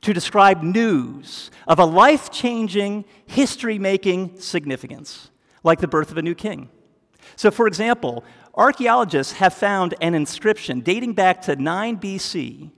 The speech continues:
which describes the birth of Caesar Augustus, the emperor, and likens him to a god.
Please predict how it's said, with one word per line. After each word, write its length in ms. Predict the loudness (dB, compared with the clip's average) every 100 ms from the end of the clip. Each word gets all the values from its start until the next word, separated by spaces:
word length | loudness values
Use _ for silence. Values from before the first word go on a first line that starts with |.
| _ _ _ _ _ 0
which 340 | 2 2 0
describes 640 | -4 -4 -2 0 0 -4 -6
the 100 | -4
birth 460 | 0 2 2 -2
of 120 | -8
Caesar 380 | -10 -8 -6 -6
Augustus, 600 | -4 -2 -4 -4 -8 -6
the 180 | -8 -6
emperor, 500 | -8 -8 -8 -10 -12 _ _ _ _ _ _
and 220 | -2 0 4
likens 540 | 2 2 -2 -4 -2
him 260 | -2 -2 -6
to 200 | -8 -4
a 40 |
god. 460 | -2 -2 -4 -8